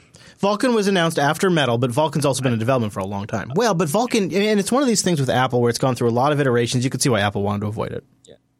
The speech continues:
Speaker 1: But Vulkan's gonna be available for Windows, Vulkan will be available for Android, and Vulkan will be available for steam O S and Linux.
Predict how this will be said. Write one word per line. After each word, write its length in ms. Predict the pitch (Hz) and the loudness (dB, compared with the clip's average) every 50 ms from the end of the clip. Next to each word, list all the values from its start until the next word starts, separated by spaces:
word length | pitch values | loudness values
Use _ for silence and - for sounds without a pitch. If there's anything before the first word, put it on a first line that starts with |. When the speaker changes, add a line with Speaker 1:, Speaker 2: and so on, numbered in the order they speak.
| _ _ _ _ _ _ _ _ _ _ _ _ _ _ _ _ _ _ _ _ _ _ _ - | _ _ _ _ _ _ _ _ _ _ _ _ _ _ _ _ _ _ _ _ _ _ _ -2
Speaker 1:
But 120 | 165 151 | 0 2
Vulkan's 320 | 131 160 170 185 - 220 | 2 2 2 2 2 2
gonna 100 | 190 190 | 2 2
be 60 | 170 156 | 2 2
available 260 | 139 151 143 135 127 | 2 2 2 0 0
for 120 | - 110 | -2 0
Windows, 420 | 104 143 175 180 170 165 165 165 165 - - - - - _ - | 0 0 2 2 2 2 0 0 -4 -8 -14 -20 -20 -12 _ -2
Vulkan 240 | 127 139 135 123 143 | 0 0 2 2 0
will 100 | 143 127 | 0 2
be 120 | 110 123 | 2 2
available 260 | 120 113 120 117 113 101 | 2 4 2 2 2 0
for 100 | 104 98 | -2 0
Android, 540 | 113 131 151 151 139 147 147 139 139 135 | 0 0 0 2 2 2 2 2 2 0
and 100 | 110 107 | -2 -2
Vulkan 220 | 107 120 123 123 135 | 0 0 0 0 0
will 80 | 123 | 0
be 80 | 110 120 | 0 2
available 280 | 113 107 113 104 104 101 | 2 2 2 0 0 -2
for 120 | - 107 | -6 -8
steam 260 | - - - 123 117 | -6 -2 0 0 2
O 80 | 110 110 | 2 2
S 160 | 113 110 - | 0 -2 -2
and 100 | 104 101 | -2 -2
Linux. 440 | 113 135 127 104 101 - - - | 0 0 0 -2 -4 -6 -10 -12